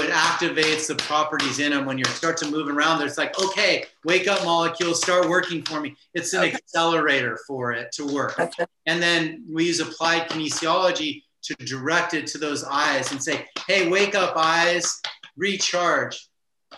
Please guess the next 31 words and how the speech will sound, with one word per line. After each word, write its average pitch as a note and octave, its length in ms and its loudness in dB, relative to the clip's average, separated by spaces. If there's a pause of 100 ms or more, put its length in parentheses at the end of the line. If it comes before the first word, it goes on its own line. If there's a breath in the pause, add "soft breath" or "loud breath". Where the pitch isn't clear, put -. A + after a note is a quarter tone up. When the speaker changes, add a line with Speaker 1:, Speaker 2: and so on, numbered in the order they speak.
(720)
Speaker 1:
Teeth, G#3 340 0
wake F3 280 4
up. D3 400 0
Thymus, F#3 600 0
great, E3 360 -4 (120)
get F#3 160 0
my E3+ 140 0
electrical E3+ 400 -2
system." C3+ 420 -8 (340 loud breath)
Once F#3 300 0
your F3+ 160 0
body D#3+ 520 4
in C#3 140 -2
those E3 420 0
four D#3+ 240 0
areas D#3+ 400 2
specifically D#3 500 -6
are C3+ 120 -2
recharged, C#3 920 -4 (640)
Speaker 2:
Yeah. A2 200 -12
Speaker 1:
then F3 280 0
people D#3+ 300 -6
will C#3+ 140 -4
start C#3 340 0
to C3+ 80 -8
heal. B2+ 500 -6
And B2+ 140 -8
that's E3+ 320 0
the E3+ 140 -4
most D3+ 460 -4
simple E3 720 -2